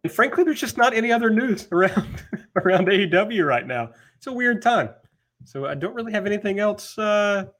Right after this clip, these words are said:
to, uh, make Nate lose his mind over, uh, after I give a wacky opinion. Nate is, uh,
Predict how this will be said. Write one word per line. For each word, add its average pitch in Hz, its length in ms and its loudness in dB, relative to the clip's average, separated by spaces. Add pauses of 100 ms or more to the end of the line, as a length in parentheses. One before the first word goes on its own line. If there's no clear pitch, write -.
(300)
to, 180 420 2
uh, 170 100 0
make 185 240 -2
Nate 190 480 0 (140)
lose 175 200 2
his 180 140 -4
mind 185 260 2
over, 135 300 0 (320)
uh, 156 40 -10
after 165 480 -4
I 165 300 4 (100)
give 175 200 2
a 175 240 0 (260)
wacky 175 300 2
opinion. 185 340 -4 (640)
Nate 120 200 -12
is, 123 320 -10
uh, 127 340 -12